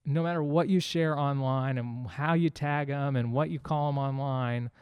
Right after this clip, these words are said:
uh, the words to them face to face will always mean a million times more. So do that this week. Go find someone that you love and tell them that you love with <laughs> words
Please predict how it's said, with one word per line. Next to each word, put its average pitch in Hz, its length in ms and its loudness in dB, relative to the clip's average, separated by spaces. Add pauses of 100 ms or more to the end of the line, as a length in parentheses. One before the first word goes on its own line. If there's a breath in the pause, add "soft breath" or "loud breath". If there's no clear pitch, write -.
(500 loud breath)
uh, - 200 -18
the 131 160 0
words 160 540 2
to 180 340 2
them 117 420 0
face 147 360 -2
to 165 100 -2
face 127 400 -4
will - 100 -4
always 131 500 -2
mean 123 320 -2
a 113 60 -4
million 135 640 2
times 120 360 -4
more. 117 320 -6
So 123 420 -4 (280 soft breath)
do 190 160 10
that 151 240 6
this 120 240 -4
week. 120 220 -8 (260)
Go 160 340 6
find 151 380 -2
someone 143 280 0
that 143 120 -2
you 143 80 0
love 127 320 0
and 123 180 -2
tell 135 220 0
them 127 160 0
that 127 140 -4
you 127 100 -4
love 120 260 -2
with 117 220 0
<laughs> - 0 -
words 135 500 2